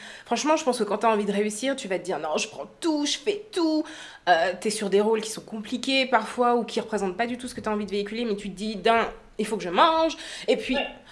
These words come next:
Speaker 1: non, mais c'est deep ce que tu dis, c'est deep, c'est deep. Et justement, effectivement, on a, on en arrive à l'évolution, en fait, dans le milieu. Toi, en termes de... Euh, c'est, ce sont des sujets brûlants en ce moment, colorisme,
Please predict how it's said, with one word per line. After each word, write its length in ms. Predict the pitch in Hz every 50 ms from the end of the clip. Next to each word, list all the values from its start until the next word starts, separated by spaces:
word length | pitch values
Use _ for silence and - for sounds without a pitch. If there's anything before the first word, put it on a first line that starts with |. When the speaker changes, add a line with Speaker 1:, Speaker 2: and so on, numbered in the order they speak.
| - - - - - - - _ _ - -
Speaker 1:
non, 220 | 214 214 208 202
mais 60 | 190
c'est 140 | 196 - 240
deep 160 | 208 254 262
ce 80 | - -
que 60 | 208
tu 120 | 202 - 196
dis, 100 | 175 175
c'est 140 | - 185
deep, 180 | 175 180 208 208
c'est 120 | - -
deep. 180 | - 185 185 - - - -
Et 60 | 208
justement, 480 | 202 262 294 - - 349 311 311 294 254
effectivement, 420 | 240 - - - - 214 220 226 220
on 80 | 208
a, 140 | 202 185 - 190
on 100 | 185 185
en 100 | 175 180
arrive 260 | 185 185 190 196 185
à 340 | 190 180 175 170 165 160 156
l'évolution, 560 | 170 180 175 202 190 190 190 - - 269 269
en 60 | 240
fait, 140 | - - 214
dans 160 | 190 180 170
le 60 | 165 170
milieu. 340 | 170 180 190 254 285 302 302 - - - - - - - -
Toi, 240 | - - 320 311 285
en 80 | 254
termes 320 | - 254 233 226 233 226 214
de... 140 | 202 202
Euh, 600 | 202 202 190 185 180 175 170 170 165 165 160 160 156 123 - - -
c'est, 180 | - - 208
ce 80 | 208 -
sont 120 | - 220
des 80 | 208 202
sujets 280 | 196 - 220 185 196 185
brûlants 300 | 180 185 220 233 240 226
en 60 | 214
ce 120 | 214 -
moment, 280 | 190 190 196 196 196 196
colorisme, 880 | 196 - 208 196 190 190 190 196 208 208 208 214 202 208 202 180 -